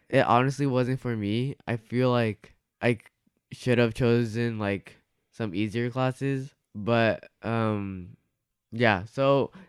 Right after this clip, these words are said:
and then I was planning on taking, like, all A P classes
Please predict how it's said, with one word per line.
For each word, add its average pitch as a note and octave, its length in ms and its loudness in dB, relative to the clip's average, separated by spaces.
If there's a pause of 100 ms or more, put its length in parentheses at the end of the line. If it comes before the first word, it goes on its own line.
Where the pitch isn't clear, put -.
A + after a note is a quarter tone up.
(120)
and C#3 140 0
then C#3 80 6
I D#3+ 240 8
was G3 180 2
planning E3+ 340 2
on D#3 120 2
taking, D3+ 560 -2
like, B2 220 -6
all B2+ 240 2
A C#3+ 80 2
P C3 240 -6
classes C#3+ 920 0